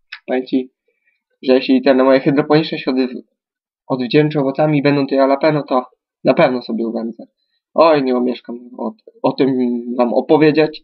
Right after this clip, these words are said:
i może ktoś będzie chciał spróbować moich wędzonych papryczek, to się podzielę chętnie.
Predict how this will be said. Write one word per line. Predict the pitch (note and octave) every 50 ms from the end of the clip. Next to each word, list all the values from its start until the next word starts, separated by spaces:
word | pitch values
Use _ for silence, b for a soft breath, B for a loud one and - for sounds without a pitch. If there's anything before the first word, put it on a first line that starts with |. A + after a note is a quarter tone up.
| _ -
i | C3+ B2+ B2+ B2+ B2 B2 B2
może | B2 B2 A#2 B2 A#2+
ktoś | - - B2 A2+
będzie | B2 A#2 A#2 A2
chciał | - B2+ A2+
spróbować | - _ A#2 A#2 A2+ A#2 A2 A2 -
moich | A#2 B2 A#2
wędzonych | A#2 A#2 A2+ A2+ A#2 A#2 A#2 -
papryczek, | - A2 - - B2+ B2+ - A#2+ -
to | - A#2
się | A2+ - A#2
podzielę | - - B2 A#2 C#3 D3+ D3+ C3 B2
chętnie. | - - A#2 - _ _ C3 B2+